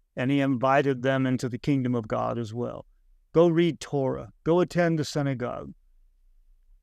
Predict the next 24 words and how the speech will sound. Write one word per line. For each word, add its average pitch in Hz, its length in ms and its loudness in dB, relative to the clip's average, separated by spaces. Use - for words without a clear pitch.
Show - 280 2
yourself 180 480 4
to 143 100 -2
God. 120 380 -2
Seek - 460 0
God, 135 440 -2
and 127 120 -4
God 139 280 2
will 131 160 -2
find 120 400 -4
you. - 240 -12
And 165 80 -4
that, 160 120 0
and 226 300 -2
that, 208 120 -2
so 196 120 2
that 190 220 4
redemptive 175 1200 0
actions 156 540 2
on 139 100 2
the 131 60 -2
part 139 260 0
of 120 80 -6
Jesus 131 680 -4